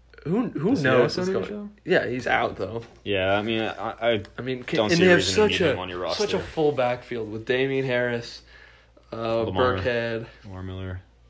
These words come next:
Speaker 1: Lamar Miller, and James White. I just, I am worried about your running back situation.
Speaker 3: Gronk could be great, but he could also just be a victim of, uh,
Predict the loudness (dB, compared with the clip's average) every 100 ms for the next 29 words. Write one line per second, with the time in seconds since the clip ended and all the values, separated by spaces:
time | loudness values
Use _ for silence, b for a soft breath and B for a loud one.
0 | -18 -12 -12 -8 -8 -6 -8 -8 -8 -6
1 | -4 -4 -4 -6 -4 -4 -6 -8 -6 -8
2 | -12 B B B -18 -20 B -20 B B
3 | B B B _ _ _ -4 2 4 4
4 | 0 -2 2 4 4 0 -8 B B B
5 | -10 0 0 0 -4 -6 -8 -10 -12 -12
6 | -12 -12 -14 -18 _ -14 -6 -4 -4 -6
7 | -8 -6 -8 -10 -14 -10 -6 -4 -6 -8
8 | -12 -12 -8 -6 -4 -6 -10 -12 -10 -10
9 | -8 -10 -10 -12 -12 -14 -12 -10 -10